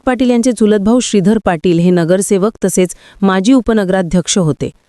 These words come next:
तसेच सध्या ते वामन म्हात्रे यांच्यासोबत शिवसेनेत आहेत. त्यामुळे पाटील घराण्यात भाजपा आमदार किसन कथोरे हे प्रशांत पाटील यांच्या रूपाने नियंत्रण ठेवून होते, परंतु आता संपूर्ण पाटील कुटुंब एकाच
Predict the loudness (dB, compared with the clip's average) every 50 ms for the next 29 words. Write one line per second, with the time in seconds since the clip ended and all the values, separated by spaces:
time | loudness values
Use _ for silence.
0 | _ _ _ _ _ -6 -2 -2 -2 2 2 0 0 2 0 -2 0 2 0 2
1 | 2 0 0 2 0 2 2 2 2 2 2 0 0 0 0 2 2 0 0 0
2 | -2 0 -2 -2 -4 -2 -2 0 0 2 2 2 0 0 0 -2 -4 -4 -6 -10
3 | _ _ _ _ _ _ _ _ _ _ _ _ _ _ -4 -2 2 2 2 0
4 | 0 -2 -2 0 2 0 2 2 2 2 2 2 0 0 0 0 0 0 0 0
5 | 0 0 0 0 0 2 0 0 0 -2 -4 -2 0 0 -2 0 -2 -2 0 0
6 | 0 2 2 0 0 0 -2 -2 -2 -2 -2 -2 0 -2 -2 0 0 0 0 0
7 | 0 0 2 0 0 0 0 -2 0 2 2 2 4 4 2 2 0 0 0 0
8 | 0 0 0 2 2 2 2 0 0 -4 -8 -8 _ _ _ _ _ _ _ _
9 | -20 -20 _ -4 -2 0 2 2 2 2 2 2 0 0 0 0 0 2 2 2
10 | 2 2 0 0 -2 -2 0 0 0 0 0 0 2 2 2 2 2 0 0 0
11 | -2 -2 -2